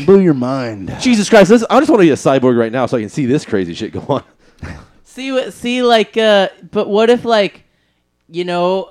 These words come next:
Speaker 3: um, your dad died, like, as he was, like, finishing you?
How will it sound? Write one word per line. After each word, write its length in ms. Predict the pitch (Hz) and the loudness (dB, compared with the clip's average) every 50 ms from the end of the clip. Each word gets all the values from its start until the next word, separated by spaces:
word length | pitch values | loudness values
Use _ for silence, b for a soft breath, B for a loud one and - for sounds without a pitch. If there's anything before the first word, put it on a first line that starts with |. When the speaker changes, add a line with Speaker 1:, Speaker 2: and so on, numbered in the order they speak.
| _ - | _ -4
Speaker 3:
um, 480 | 175 180 175 170 165 156 143 135 123 - _ _ _ _ _ 160 156 - | -2 0 0 0 0 -2 -4 -8 -14 -18 _ _ _ _ _ -20 -16 -10
your 160 | 175 180 175 | -8 -8 -8
dad 600 | 156 131 - 180 170 180 190 202 220 220 220 202 175 - _ _ _ _ _ _ _ _ _ _ | -8 -8 -6 -4 -2 -2 0 0 0 0 -2 -4 -8 -16 _ _ _ _ _ _ _ _ _ _
died, 500 | 180 180 170 175 180 190 190 196 160 160 | -2 0 2 2 2 2 0 0 -2 -2
like, 280 | 175 175 170 - - _ | -2 -2 -2 -4 -6 _
as 320 | 165 175 175 185 180 165 - | -4 -2 0 0 -2 -4 -8
he 140 | 208 196 180 | -8 -6 -4
was, 240 | 175 175 165 151 147 | -2 -4 -4 -6 -6
like, 340 | 160 160 156 151 - - - - _ _ _ - | -6 -6 -6 -6 -8 -12 -20 -20 _ _ _ -10
finishing 640 | 196 185 180 165 - - 180 160 151 143 139 139 - _ _ - - _ _ - _ | -10 -8 -8 -12 -10 -10 -8 -8 -6 -8 -8 -8 -10 _ _ -20 -20 _ _ -20 _
you? 400 | 160 170 202 226 220 160 123 | -6 -4 -2 0 0 0 0